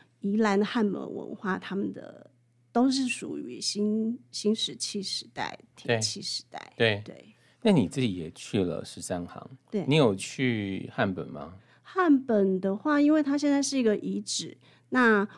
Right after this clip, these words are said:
Speaker 1: 我是在前年九月的时候有去台中文化园区那边，曾经就是有一个汉本文化的那个考古的一个展。
Speaker 2: 嗯哼。
Speaker 1: 对。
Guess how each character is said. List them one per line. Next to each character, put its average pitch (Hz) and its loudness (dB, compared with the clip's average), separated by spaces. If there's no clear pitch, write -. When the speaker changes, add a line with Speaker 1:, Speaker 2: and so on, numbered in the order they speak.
Speaker 1:
我 190 0
是 262 -2
在 233 2
前 214 -2
年 214 2
九 - -6
月 254 4
的 226 2
时 220 -4
候 220 0
有 139 -2
去 233 -2
台 202 -2
中 240 2
文 202 2
化 240 4
园 202 4
区 233 0
那 226 4
边， 220 4
曾 190 -4
经 220 6
就 220 -4
是 214 -6
有 190 -6
一 214 -6
个 214 2
汉 214 0
本 - -2
文 107 -6
化 - -6
的 - -8
那 170 -12
个 - -18
考 - -6
古 185 -6
的 - -14
一 - -20
个 - -8
展。 - -4
Speaker 2:
嗯 107 -10
哼。 113 -12
Speaker 1:
对。 - -10